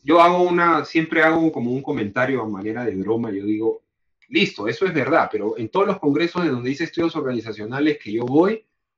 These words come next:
no hay ningún funcionalista, pues." <laughs> O sea, digamos, este, positivista, este, a rajatabla.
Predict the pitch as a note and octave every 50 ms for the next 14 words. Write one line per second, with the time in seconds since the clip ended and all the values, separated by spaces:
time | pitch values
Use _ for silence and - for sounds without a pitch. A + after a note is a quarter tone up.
0 | _ - A2 B2+ D3 F#3 G#3 A3 G3+ F#3 E3+ F3 F3+ D3+ - F3 D#3 C#3 C3 B2
1 | A#2+ A2+ A2+ A#2+ B2 - - - - - E3 E3+ C#3+ - - - - _ _ -
2 | - - - - G#3 - - - - - - - - - - - - A#2+ - C#3+
3 | C#3 C3 B2 A#2+ A#2+ A#2 A#2 A#2 A#2 A2+ A2+ A2+ A2 - B2+ A#2 A2+ - - -
4 | A2 G#2 - B2 A#2 A#2 B2+ A#2+ A#2+ A#2+ B2 C3 C#3 C3 B2+ - - B2+ B2 A#2
5 | A2+ A2 A2 A2 A2+ - - A#2+ A2+ G#2+ - - A2 G#2 G#2 G#2+ G#2 G#2 A2 G#2+
6 | G#3 A3 F3 - - - -